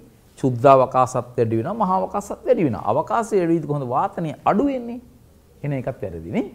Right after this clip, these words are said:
එහෙමනම් පළවෙනි එකේ වැරදෙනවා, දෙවෙනි එකේ වැරදෙනවා, තුන්වෙනි එකේ වැරදෙන දෙයක් නැහැ, හතරවෙනි එකේ වැරදෙනවා, පස්වෙනි එකත් වැරදෙනවා. එතන උත්තරය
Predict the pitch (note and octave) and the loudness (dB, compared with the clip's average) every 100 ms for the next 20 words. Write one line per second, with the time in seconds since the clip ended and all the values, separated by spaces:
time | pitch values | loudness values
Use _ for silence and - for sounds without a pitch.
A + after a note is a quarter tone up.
0 | - - - - C3 C3+ B2+ B2 B2+ - | -18 -20 -20 -6 -4 -2 -2 -4 -8 -14
1 | - _ _ - D3 E3+ E3+ E3 D#3 C#3 | -20 _ _ 4 6 6 4 2 2 4
2 | C#3+ C3+ C3 C3 C3+ - _ _ - A2+ | 2 2 0 -4 -6 -14 _ _ -8 0
3 | C#3 D#3 D#3 D3+ C#3 C3 B2+ B2 B2 B2 | 2 2 0 0 2 0 0 -2 -2 -4
4 | B2 - _ _ _ C3+ D3 D#3+ D#3+ D3 | -10 -20 _ _ _ -2 0 -2 0 2
5 | B2 C3+ C#3 C3+ A#2+ A#2 A#2+ B2+ B2+ - | 2 0 -2 -2 -2 -2 -4 -4 -4 -8
6 | - _ - - A#2+ D3+ D#3 D3+ D3+ D3 | -18 _ -8 -4 0 2 2 0 -2 0
7 | A#2+ B2 A#2+ A#2 A2+ A2+ A2+ - - - | 2 0 0 -2 -2 -4 -10 -20 -20 -12
8 | - B2 - G#2+ A#2 F#3+ - A3 B2+ D2+ | -8 -6 -6 -6 -6 -8 -6 -4 -4 -6
9 | - - - A#2+ C3 B2 D3+ - E3 | -14 -20 -12 -8 -6 -4 -6 0 2